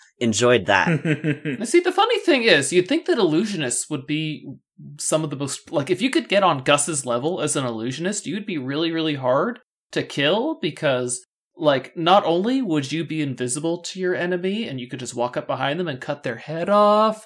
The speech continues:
Speaker 3: but, like, they wouldn't even know what effect that they were having. Like, like you saw how she was, she was really making that, those rock formations. She just couldn't see that she was.
Speaker 2: Yeah, it's kinda like Reality Stone level powers,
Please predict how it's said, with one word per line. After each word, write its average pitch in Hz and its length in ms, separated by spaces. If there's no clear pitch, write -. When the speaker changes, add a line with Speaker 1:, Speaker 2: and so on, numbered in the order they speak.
Speaker 3:
but, 139 180
like, 139 200
they 190 120
wouldn't 196 300
even 151 400
know 165 380
what 160 180
effect 156 560
that 147 240
they 139 480
were 143 160
having. 143 440
Like, 143 140
like 156 240
you 175 80
saw 180 220
how 160 100
she 220 220
was, 185 280
she 226 140
was 180 160
really 208 320
making 160 640
that, 143 280
those 139 400
rock 139 440
formations. 117 720
She - 140
just 143 280
couldn't 151 320
see 143 220
that - 180
she 127 120
was. - 480
Speaker 2:
Yeah, 123 360
it's 135 180
kinda 185 200
like 170 180
Reality 120 540
Stone 110 600
level 117 320
powers, 113 760